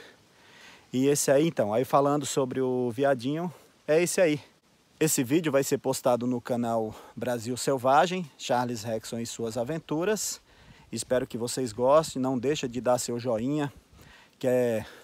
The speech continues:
muito importante pra que incentive cada vez eu procurar melhorar. E é isso aí, beleza? Fiquem todos na paz. Valeu!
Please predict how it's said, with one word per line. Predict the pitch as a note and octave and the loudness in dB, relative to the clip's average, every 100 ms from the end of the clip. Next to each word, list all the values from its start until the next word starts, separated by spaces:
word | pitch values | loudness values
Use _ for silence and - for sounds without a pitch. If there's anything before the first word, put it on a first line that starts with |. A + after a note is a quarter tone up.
| _ - - - _ | _ -20 -20 -20 _
muito | C#3+ F#3 | -4 -2
importante | - C3+ - C3 C#3 - | -2 -4 -2 -2 -2 -2
pra | B2 | -4
que | B2+ B2 | -4 -6
incentive | A#2+ B2 A2 C3 A#2 | -6 -6 -6 -8 -4
cada | C3 B2 | -2 -2
vez | G#2+ A#2+ B2+ | -4 -6 -6
eu | B2 | -8
procurar | A#2+ A2+ A#2 A#2 | -10 -6 -2 -2
melhorar. | A#2+ A2+ G#2 A2+ C#3+ - _ _ - _ | -2 -4 -2 0 0 -4 _ _ -20 _
E | A#2 | -2
é | C#3 | -2
isso | C#3+ D3+ | 0 0
aí, | G2 E2+ - | -2 -6 -18
beleza? | - G2+ D3+ E3 D#3 - - | -14 0 2 2 -4 -12 -20
Fiquem | - B2+ B2 | -10 -6 -6
todos | A#2+ B2+ A#2+ | -4 -6 -4
na | A#2+ | -4
paz. | A2+ B2 D3 - - | 0 0 0 -4 -4
Valeu! | B2+ C3+ C#3 A#2 | 0 2 2 0